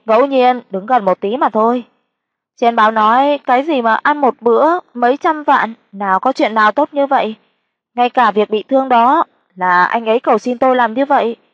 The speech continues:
khẩn cầu tôi lấy bình hoa đập vào đầu anh ấy choáng váng. Vì thế tôi còn bị cảnh sát mang đi.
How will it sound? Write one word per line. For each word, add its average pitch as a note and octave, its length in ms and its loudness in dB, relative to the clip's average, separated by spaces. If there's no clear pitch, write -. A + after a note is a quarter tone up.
khẩn F3+ 220 -2
cầu F#3+ 240 0
tôi A#3 420 0
lấy G3 220 -2
bình C4+ 180 -2
hoa B3+ 340 0
đập B3+ 140 -4
vào B3 120 2
đầu B3 180 4
anh C#4+ 160 0
ấy C4+ 320 0
choáng C4+ 240 0
váng. C#4 240 -2
Vì G3 160 -2
thế A#3 460 2
tôi G#3 100 -2
còn G#3 140 -2
bị G#3 120 0
cảnh F#3+ 200 -2
sát C#4 200 0
mang C4+ 200 -2
đi. C4 260 -4